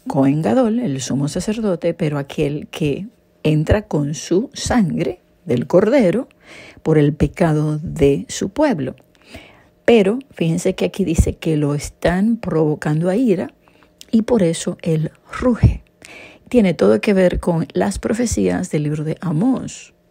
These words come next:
pero también con este proverbio que dice, "Como rugido de león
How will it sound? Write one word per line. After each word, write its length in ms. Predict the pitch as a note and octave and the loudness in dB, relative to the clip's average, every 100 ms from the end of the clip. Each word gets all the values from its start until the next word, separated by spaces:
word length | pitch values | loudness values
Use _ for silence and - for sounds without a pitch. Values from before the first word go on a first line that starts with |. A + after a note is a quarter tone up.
| - - - - | -20 -20 -20 -6
pero 200 | G3 G3+ | 0 2
también 560 | A#3+ A3+ F#3 F3 F#3 - | 4 4 4 2 -4 -6
con 200 | - E3+ | 0 0
este 300 | D#3 D#3+ F3 | 0 0 -2
proverbio 800 | E3 E3 D3 F3 E3 C#3+ D3+ E3 | -2 0 2 4 2 0 -2 -4
que 100 | - | -2
dice, 300 | D#3 D#3 - | 0 0 -2
"Como 400 | F3+ - C#3+ D3+ | -6 0 0 0
rugido 720 | E3 F3+ E3+ - A#3 E3 D#3+ E3 | -2 -2 0 4 4 4 2 0
de 560 | D#3 D3+ D#3 D3 C#3+ - | -6 -2 0 0 -2 -6
león 580 | E3+ D3+ D#3+ D3+ D3+ | -4 0 2 2 -2